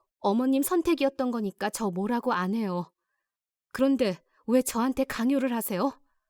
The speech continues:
말을 안 해서 그렇지 어머님 아들 바람피다 걸린 게 지금 몇 번째인지는 아세요? 글쎄,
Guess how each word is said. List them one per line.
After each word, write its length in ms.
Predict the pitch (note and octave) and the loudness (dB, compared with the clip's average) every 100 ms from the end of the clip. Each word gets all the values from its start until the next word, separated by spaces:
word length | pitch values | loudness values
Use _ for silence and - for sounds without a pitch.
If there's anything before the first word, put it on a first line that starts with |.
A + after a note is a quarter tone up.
| _ _ _ _ _ _ - | _ _ _ _ _ _ -4
말을 340 | G#3 G#3+ A#3+ D4+ | 2 4 6 6
안 180 | F#3+ C4+ | 6 4
해서 180 | D#4 | 0
그렇지 680 | D4 C#4 - - C4 B3 F3 - _ _ _ - | 0 -2 -2 -2 0 0 -2 -8 _ _ _ -4
어머님 440 | A3 B3+ D#4 D#4+ | 2 4 4 2
아들 180 | C#4+ C4+ | 2 2
바람피다 540 | C4+ B3+ D#4 E4 E4 D#4 | 0 0 0 0 0 2
걸린 300 | A#3+ C4+ B3+ | 2 2 0
게 160 | G#3+ - - | -2 -4 -4
지금 320 | - B3 D4+ | -2 2 2
몇 200 | G3+ G#3+ | 2 2
번째인지는 680 | G4 F#4+ G4 F4+ E4 G3+ C4 | 4 4 6 4 2 0 2
아세요? 440 | D#3 F#3+ - G#3 G#4 - _ _ _ _ _ _ _ _ _ _ _ | 2 0 0 2 2 0 _ _ _ _ _ _ _ _ _ _ _
글쎄, 1080 | - C5 C#5 - - B4 A#4+ B4 B4+ F#3 | 0 2 2 0 0 4 4 4 4 2